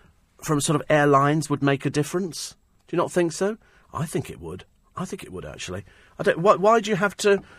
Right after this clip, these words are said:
sit on a pl-, although my, my friend Graham would go mental on that one. He couldn't, he, he couldn't cross the Atlantic without sitting in the bar. He would, he would never, uh, he would never get there. Glenys says, "Thank goodness somebody else feels the same as me about that idiot Keith, Keith Lemon."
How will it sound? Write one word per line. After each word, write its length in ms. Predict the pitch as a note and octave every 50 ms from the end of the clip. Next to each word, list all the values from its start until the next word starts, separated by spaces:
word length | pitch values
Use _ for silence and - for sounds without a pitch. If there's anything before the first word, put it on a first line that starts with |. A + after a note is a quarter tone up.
| - _ _
sit 280 | - - - F3+ -
on 100 | E3+ E3
a 40 | D#3+
pl-, 180 | D#3 - - B2+
although 140 | B2+ C3
my, 180 | C3 C3 D3 D#3
my 160 | - D3 D#3+
friend 220 | D#3+ - D3+ B2+ G2+
Graham 360 | - A2 C#3 D3+ B2+ F#2 F#2+
would 80 | G#2+
go 140 | - C3 B2+
mental 420 | B2 B2+ C3 C#3+ F3 - - F#2+ D#2+
on 80 | F2+
that 180 | F#2+ A#2 B2+ -
one. 240 | G2 E2+ E2+ F#2 - - - - _
He 80 | D3 D3
couldn't, 260 | - D3 B2 B2+ -
he, 180 | - - D3+
he 140 | D3 C#3 C#3+
couldn't 260 | - - B2+ G#2+ B2+
cross 260 | G#2+ - B2+ A#2 - -
the 100 | C#3+ C#3
Atlantic 440 | C#3 C#3+ D#3 F#3+ A3 - - -
without 260 | - F#2+ F2+ F2+ D2 -
sitting 280 | - A2 - G#2 F#2
in 80 | F#2+ F2
the 60 | F2
bar. 400 | D#2 F2+ F2+ E2 D#2+ D#2+ E2 - _ _ _ _ _ _ _ _ _ _ _ _ _ -
He 100 | C#3 C3+
would, 200 | C3+ D3 - -
he 120 | - D3
would 140 | C3+ B2+ A#2
never, 480 | C3+ C#3+ E3+ F3 G3 F3+ C#3 A2 G2+ F#2
uh, 140 | F#2 F#2+ -
he 80 | -
would 120 | A2 A2+ A2+
never 160 | A#2 C3 F#2+
get 200 | - F#2+ E2 D#2
there. 140 | F2+ F#2 F2+ - - - - _
Glenys 260 | - F3 G#3 G#3+ -
says, 220 | - F3 D3 C3
"Thank 200 | - F3 G3 F#3
goodness 300 | C#3+ F3 F3+ C#3+ B2 A#2
somebody 220 | - E3+ D#3 C#3 C3+
else 200 | D3 D3+ D3 -
feels 200 | - A2+ G#2+ -
the 60 | A2+
same 260 | - - C#3+ C#3 C3
as 120 | A#2+ G2+ A2+
me 80 | B2+
about 200 | A2+ G2 A2+ A2+
that 140 | A2 A#2+ -
idiot 340 | B2+ A#2 A#2+ B2 A#2+ - -
Keith, 260 | - - C3+ - - B2 B2 - -
Keith 240 | - C3+ A#2+ -
Lemon." 340 | B2+ C3 C3+ C#3 C3 G2+ F#2